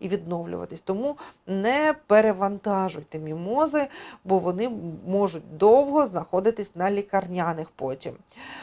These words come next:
У них є, е, небезпека інфарктів і інсультів, і вони схильні до депресії і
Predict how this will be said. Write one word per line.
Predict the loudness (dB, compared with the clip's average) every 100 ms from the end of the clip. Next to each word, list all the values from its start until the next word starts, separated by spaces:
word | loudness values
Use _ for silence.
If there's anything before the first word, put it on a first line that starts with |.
| -18 -8
У | -2
них | -2 -2 -6
є, | -2 6 8 8 6
е, | 0
небезпека | 0 0 0 0 2 2 2 -4
інфарктів | -6 -8 0 2 2 -4 -8 -8 -6
і |
інсультів, | -6 -6 -10 -10 -10 -8 -6 -6 -8 -16 -16 -18 -18 -6
і | -2 0 2 2 2
вони | 0 0 0 -4 -4 -6
схильні | -10 -6 -4 -2 -4 -6
до | 0 4 4
депресії | 4 -4 -6 0 0 0 -4 -10 -8
і | -4 -4